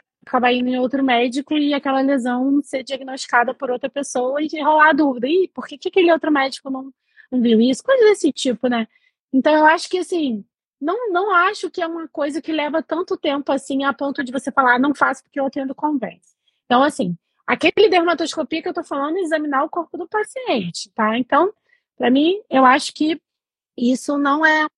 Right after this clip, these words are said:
uma coisa, uma realidade. Eu acho que, e assim, e além disso, nos Estados Unidos, na época que eu fui fazer o meu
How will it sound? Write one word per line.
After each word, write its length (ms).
uma 160
coisa, 300
uma 160
realidade. 600
Eu 60
acho 200
que, 120
e 140
assim, 400
e 100
além 340
disso, 260
nos 180
Estados 300
Unidos, 260
na 160
época 220
que 80
eu 60
fui 280
fazer 540
o 40
meu 220